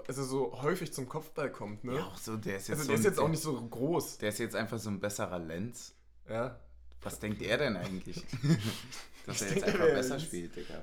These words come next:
Speaker 2: Was
Speaker 1: Ja,
Speaker 2: denkt er?
Speaker 1: ich meine, wir haben jemanden für drei Millionen da hinten
Speaker 2: Was,
Speaker 1: gekauft.
Speaker 2: was denkt er, wer er lenzt? <laughs> Ja, aber krass. Ey, aber das, also wirklich, wann, wann war sein Tor? Auch gegen Hoffenheim, wa?
Speaker 1: Ja.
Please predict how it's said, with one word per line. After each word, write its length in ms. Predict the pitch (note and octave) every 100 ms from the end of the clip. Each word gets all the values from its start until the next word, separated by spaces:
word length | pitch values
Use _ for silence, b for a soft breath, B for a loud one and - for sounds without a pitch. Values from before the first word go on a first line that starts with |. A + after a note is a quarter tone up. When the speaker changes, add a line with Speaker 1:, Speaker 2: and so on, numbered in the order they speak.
| F#2
Speaker 2:
Was 140 | F#2+
Speaker 1:
Ja, 180 | A#2 A#2
Speaker 2:
denkt 140 | D3 -
er? 40 |
Speaker 1:
ich 60 | C3+
meine, 180 | C#3+ D#3
wir 100 | C3+
haben 120 | D#3+
jemanden 260 | D#3 D3 D3+
für 100 | D3+
drei 200 | C#3 C3+
Millionen 420 | C3+ B2+ F#3 G3
da 80 | F3
hinten 260 | C#3+ - D3+
Speaker 2:
Was, 120 | D3
Speaker 1:
gekauft. 500 | - E3 F3 F#3 G2
Speaker 2:
was 140 | G#2
denkt 200 | G#2+ G#2
er, 100 | G#2+
wer 100 | F#2+
er 80 | F#2
lenzt? 420 | F2+ A#2 C#3 - A#2
<laughs> 1200 | A#2 D#3+ C#3 C3 A2+ F2+ - - C3+ D3 B2+ -
Ja, 320 | G2 A#2 - -
aber 240 | F#2 F2+
krass. 360 | F2 G#2+ A2+ - b b b b - - -
Ey, 260 | - G2+ G2
aber 300 | - G2 G2 - -
das, 220 | G#2 F#2+ -
also 260 | G#2 F#2+ F#2
wirklich, 300 | G#2 - -
wann, 220 | G#2+ G2
wann 200 | G#2 G#2
war 140 | A2
sein 260 | A2+ A2+ A2
Tor? 320 | A2 A#2 -
Auch 160 | - -
gegen 240 | A#2+ G#2
Hoffenheim, 460 | G#2+ - G2 E2+ F2
wa? 160 | G2+ -
Speaker 1:
Ja. 300 | C#3 D3 C3